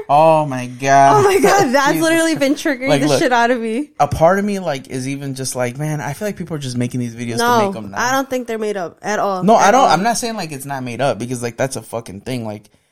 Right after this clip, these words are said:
Speaker 1: there is people who get kidnapped and put into, like, human trafficking and shit like that. And that shit's fucking horrible.
Speaker 2: Oh, you're saying, like, you think that they make up that it happened to them?
Speaker 1: Yeah.
Speaker 2: Oh,
Speaker 1: That's what
Speaker 2: okay.
Speaker 1: I'm saying.
Speaker 2: Maybe. I don't know.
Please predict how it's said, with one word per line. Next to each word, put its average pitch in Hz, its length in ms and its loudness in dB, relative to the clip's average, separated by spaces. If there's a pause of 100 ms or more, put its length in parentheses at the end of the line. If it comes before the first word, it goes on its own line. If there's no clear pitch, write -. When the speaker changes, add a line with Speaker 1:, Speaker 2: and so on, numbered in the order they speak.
(160)
Speaker 1:
there 120 280 2
is 143 180 -2
people 139 320 -8
who 131 460 -10
get 127 200 -12
kidnapped 127 600 -8
and 104 100 -18
put 127 120 -14
into, 127 160 -16
like, 110 160 -16
human 123 260 -14
trafficking 131 540 -8
and 117 80 -12
shit 92 140 -12
like 107 140 -14
that. 117 80 -8
And 123 80 -6
that 135 100 -4
shit's 135 160 -14
fucking 120 280 -12
horrible. 127 500 -14 (100)
Speaker 2:
Oh, 254 120 2
you're 220 200 0
saying, 214 240 -6
like, 208 200 -6
you 214 80 -6
think 196 380 -6
that 185 260 -8
they 185 240 -6
make 180 400 -6
up 185 180 -6 (260)
that 190 160 -4
it 175 60 -6
happened 185 360 -6
to 147 100 -10
them? 185 300 -4
Speaker 1:
Yeah. 147 320 -2 (260)
Speaker 2:
Oh, 180 260 -12
Speaker 1:
That's 139 160 -6
what 139 60 -6
Speaker 2:
okay. 131 80 -6
Speaker 1:
I'm 120 40 -6
saying. 117 300 -8
Speaker 2:
Maybe. 190 400 -10
I - 100 -12
don't 180 140 -10
know. 160 160 -14